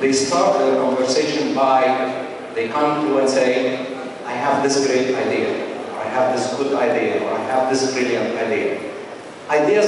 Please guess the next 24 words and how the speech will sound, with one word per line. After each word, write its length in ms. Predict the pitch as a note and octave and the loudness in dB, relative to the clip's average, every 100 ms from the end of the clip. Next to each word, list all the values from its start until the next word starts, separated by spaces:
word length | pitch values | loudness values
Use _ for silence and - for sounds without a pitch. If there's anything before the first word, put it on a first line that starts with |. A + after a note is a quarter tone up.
| C3+ | 4
are 100 | - - | 4 2
excellent, 380 | - - - - C#3+ | 2 0 0 0 2
ideas 180 | C#3+ C#3 | 2 4
are 80 | C#3 C3+ | 4 4
great, 200 | C3+ C3+ C3+ - - - - | 2 2 -2 -4 -8 -10 -8
but 80 | - - C3+ | -6 -2 0
ideas 240 | F3 F#3 - | 2 4 4
are 80 | - - | 4 2
always 200 | - - - | 0 -2 -2
a 20 | |
good 120 | - - | -2 -4
start. 320 | - - - - - - - - | 0 2 2 0 -2 -6 -8 -10
It's 120 | - B2 | -8 -6
the 60 | C#3+ D3 | -2 0
end 80 | D#3+ | 2
there, 220 | C3+ - - - | 4 4 4 2
they're 200 | - - | 0 0
just 120 | - - | -2 -2
a 20 | - | -2
start. 280 | - - - - - - - - - - - C3 | 2 4 4 0 -4 -6 -10 -12 -10 -8 -2 0
Ideas 400 | C3 - - - - - - - - C#4+ | 2 4 4 4 2 0 -2 -6 -6 -2
on 80 | C4+ | 0
their 140 | C3 B2+ C3+ | 2 2 0
own 140 | - | 0